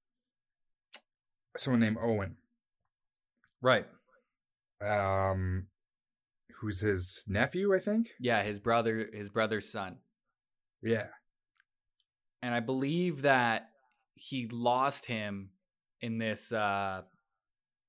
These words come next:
Speaker 2: confrontation in the Mountains of Mist. Believe that's correct.
Speaker 1: Yeah, it seems that way.
Speaker 2: Yeah.
Speaker 1: And then, and when Rand hears this, uh, he suspects that this Owen could channel, um,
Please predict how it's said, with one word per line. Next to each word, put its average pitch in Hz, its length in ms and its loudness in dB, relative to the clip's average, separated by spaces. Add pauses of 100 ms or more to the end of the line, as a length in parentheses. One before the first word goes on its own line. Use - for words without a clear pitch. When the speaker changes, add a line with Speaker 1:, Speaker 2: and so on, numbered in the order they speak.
(340)
Speaker 2:
confrontation 127 680 -2
in 101 120 -6
the 98 60 -8
Mountains 104 340 -6
of 98 60 -10
Mist. 127 400 -8 (840)
Believe 135 220 -8
that's 170 200 -8
correct. - 400 -10 (340)
Speaker 1:
Yeah, 120 400 2
it 110 220 -2
seems 117 480 2
that 95 200 0
way. 95 360 -6 (480)
Speaker 2:
Yeah. 110 180 -2
Speaker 1:
And 120 100 4
then, 127 380 6
and 117 480 4
when 117 320 6
Rand 123 320 8
hears 113 300 4
this, 104 420 0 (480)
uh, 92 460 0
he 113 200 -2
suspects 101 600 0
that 92 260 0 (480)
this 92 260 0
Owen 101 580 6 (120)
could 98 180 -4
channel, 104 460 2 (760)
um, 85 460 0